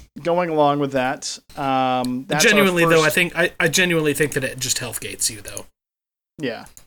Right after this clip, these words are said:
Speaker 1: So, anyway, so we're over an hour here. So,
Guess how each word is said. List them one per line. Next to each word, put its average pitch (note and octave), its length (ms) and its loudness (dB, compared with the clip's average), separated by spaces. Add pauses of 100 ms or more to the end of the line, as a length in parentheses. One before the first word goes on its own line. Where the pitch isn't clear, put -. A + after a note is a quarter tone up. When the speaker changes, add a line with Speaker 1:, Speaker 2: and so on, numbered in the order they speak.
Speaker 1:
So, A#2+ 380 -8 (600)
anyway, E3 280 2
so D3 180 0
we're C#3+ 340 4
over E3 300 -2
an D#3 80 0
hour C#3+ 400 0
here. B2+ 260 -2
So, B2+ 540 0